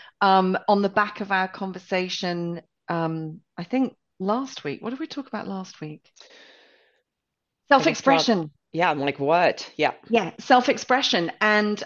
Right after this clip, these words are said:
Speaker 1: I was listening to something this week. Um, it was Woman's Hour on Radio four, and this woman talked about walking in nature and for-, the experience of forgetting herself.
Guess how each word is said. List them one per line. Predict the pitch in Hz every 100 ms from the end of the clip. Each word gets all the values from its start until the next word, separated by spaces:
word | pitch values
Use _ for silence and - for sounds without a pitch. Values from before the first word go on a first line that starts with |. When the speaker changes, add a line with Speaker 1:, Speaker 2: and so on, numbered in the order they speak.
| -
Speaker 1:
I | 208 214
was | 196 202 196 190 -
listening | 190 202 359 - 262 202 185
to | 190
something | 190 165 185 180
this | 185 180
week. | 202 165 151 - - - - - - _ -
Um, | 190 190 190 190 196 190 _ _ _ _ _ _ _ _ _ _
it | 196 185
was | 175
Woman's | 240 214 196
Hour | 147 151 - 139 226 -
on | 185
Radio | 185 185 185 175
four, | 175 - 208 156 - -
and | 196 196
this | 190 185
woman | 190 226 262 277 269
talked | - 247 233 -
about | 214 180 170 - -
walking | 175 196 202 226
in | 202 180
nature | 180 185 - -
and | 170 170
for-, | - 160 _ -
the | 180
experience | - - 220 226 -
of | 180
forgetting | - 151 - 170 - 156
herself. | 147 147 151 120 117